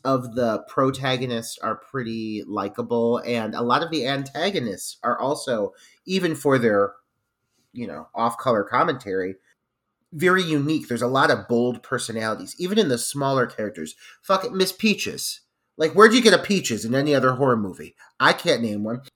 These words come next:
And then the, the, the, the, the two blonde cousins and everything, they all have, like, um, really fun, unique personalities. They don't get a ton of screen time to develop them, but, like, the whole town is intriguing.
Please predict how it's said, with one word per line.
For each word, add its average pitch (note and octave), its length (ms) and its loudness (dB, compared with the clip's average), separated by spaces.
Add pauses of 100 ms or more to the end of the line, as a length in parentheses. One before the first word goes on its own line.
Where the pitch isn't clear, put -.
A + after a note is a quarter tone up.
And D#3 100 2
then E3+ 100 4
the, E3 100 6
the, D#3+ 160 0
the, C#3 200 2
the, C3+ 360 -2
the C3+ 80 -4
two C#3 300 -4 (240)
blonde A#2 480 2
cousins A#2 480 -2
and A#2 100 0
everything, A#2+ 420 -4
they E3+ 80 2
all G#3+ 160 4
have, F#3+ 180 0
like, D3 340 -2 (460)
um, C3 500 -2 (360)
really F#3 300 -2
fun, D3 520 2
unique C3 460 -2
personalities. A#2 1000 -4 (300)
They D#3 80 0
don't G3 180 2
get F#3 100 2
a C3+ 60 0
ton D3+ 320 0
of C3 100 -2
screen C3+ 320 -4
time B2+ 380 -2
to B2 100 -10
develop A2+ 480 -4
them, E3 260 0
but, C#3+ 180 -2
like, B2+ 140 -4
the C#3 120 -4
whole G3+ 180 2
town C#3 420 2
is G2+ 100 -6
intriguing. G2 840 -8